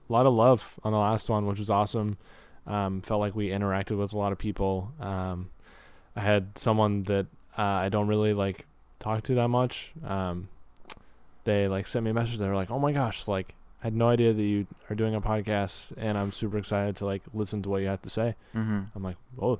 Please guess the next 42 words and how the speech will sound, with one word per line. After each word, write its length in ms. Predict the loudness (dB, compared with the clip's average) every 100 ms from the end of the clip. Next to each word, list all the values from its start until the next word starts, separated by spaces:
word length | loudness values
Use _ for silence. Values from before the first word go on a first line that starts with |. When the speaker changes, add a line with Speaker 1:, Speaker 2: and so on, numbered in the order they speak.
| -4
Speaker 1:
that's 180 | -16 -6
crazy." 340 | -2 -2 -2 -6
Like, 240 | -8 -8 -8 -4 -4 -2
<laughs> 420 | -4 -4 -8 -4
thanks 280 | 0 2 2
for 180 | 4 2
Speaker 2:
<laughs> 100 | 6
Speaker 1:
paying 240 | 8 10
attention, 400 | 8 8 6 4 2
I 200 | 2 0
guess. 100 | 2
Speaker 2:
I 80 | 6
know, 160 | 8 8
Speaker 1:
Uh, 60 |
Speaker 2:
it 40 | 6
feels 160 | 0 0
good. 200 | -2 -2 -12 2
Speaker 1:
yeah, 280 | 8 10 10
it 160 | 6 8
feels 200 | 6 6
great. 400 | 6 6 4 0
Uh, 440 | 2 4 4 0
so, 500 | -2 0 2 0 -4 -10 -6
uh, 180 | -4 -2
we 80 | -2
just 100 | 0
wanna 200 | 0 0
thank 260 | 0 0
you 120 | 0
again, 360 | 0 0 0 -2 -4
continuously, 800 | -4 2 2 2 0 -2 -2 -2
over 240 | 0 2 2
and 80 |
over, 380 | 2 2 0 -2 -4
um, 340 | -2 -2 -4
just 220 | -6 -6
for, 240 | 0 0 -2 -10 -20 -20 -20 -20 -20 -10 -10 -8 -4
you 100 | 0
know, 120 | 2
supporting 420 | 0 2 4 4 2
us 180 | 0
and, 400 | -2 -4 -6 -10